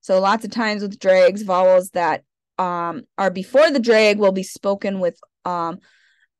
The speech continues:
sometimes with a hidden N sound. So you might, when I say hunji, you kind of hear, like, a n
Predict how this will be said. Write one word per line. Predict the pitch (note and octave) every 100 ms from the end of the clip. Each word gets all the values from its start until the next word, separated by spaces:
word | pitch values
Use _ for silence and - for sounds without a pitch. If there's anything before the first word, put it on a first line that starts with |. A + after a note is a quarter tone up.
| _
sometimes | - A3+ C#4+ C4 G#3 G#3
with | F#3 F3+
a |
hidden | F#3+ A3+ G#3 G#3 F#3+
N | F3 F3+ F#3
sound. | F#3+ D#3 D3 B2+ -
So | G3
you | F3+ F3+
might, | F#3 F3+ -
when | F#3+
I | F3
say | G3 F#3+ F#3+
hunji, | F#3+ F#3 G3+ A#3+ A3+
you | G3
kind | - F#3 F3+
of |
hear, | G#3+ F#3
like, | F3 D3
a |
n | E3 D#3+ F#3+